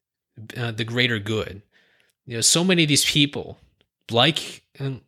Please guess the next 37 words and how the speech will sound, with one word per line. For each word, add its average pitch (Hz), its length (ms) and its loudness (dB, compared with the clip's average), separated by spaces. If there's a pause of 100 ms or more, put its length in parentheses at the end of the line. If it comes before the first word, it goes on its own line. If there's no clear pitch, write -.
like 120 240 -2
those 147 640 2
of 113 380 -4
William 135 320 0
Ellery 147 480 4
and 104 220 -2
John 117 220 2
Hancock, 143 580 2
of 123 100 -4
others, 135 380 -4 (260)
they 160 100 2
could 240 140 4
have 185 140 4
gone 165 320 6
down 165 260 8
the 156 80 4
path - 680 2
of 127 200 -4
Andrew 127 400 0
Allen. 120 420 -2 (1160)
But 143 280 4
no 143 200 4
one 185 200 6
remembers 143 480 4
Andrew 120 380 0
Allen. 110 380 -2 (760)
Uh, 110 160 0
certainly 135 320 4
no 127 140 2
one 113 300 0
remembers 120 560 2
him 143 280 4
for 107 220 -6
what 110 220 0
he - 160 -6
did 123 240 4
to 110 260 -2